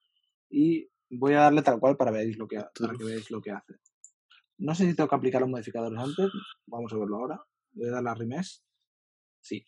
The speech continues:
hay que aplicar los modificadores antes. Eh, pues esto, eh, aquí, bueno, ahora han cambiado esto de sitio.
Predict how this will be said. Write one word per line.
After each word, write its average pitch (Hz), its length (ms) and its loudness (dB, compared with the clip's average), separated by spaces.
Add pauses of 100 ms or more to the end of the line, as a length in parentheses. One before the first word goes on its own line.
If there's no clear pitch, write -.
hay 104 100 -10
que 107 60 -10
aplicar 104 240 -6
los 104 100 -4
modificadores 95 500 -10
antes. - 360 -20 (2000)
Eh, 107 320 -10
pues - 480 -10
esto, 135 460 -4 (720)
eh, 104 460 -8 (300)
aquí, - 360 -6
bueno, 113 200 -4
ahora 123 300 0
han 139 120 -6
cambiado 131 440 2
esto 156 300 0
de 135 140 -2
sitio. 165 400 -2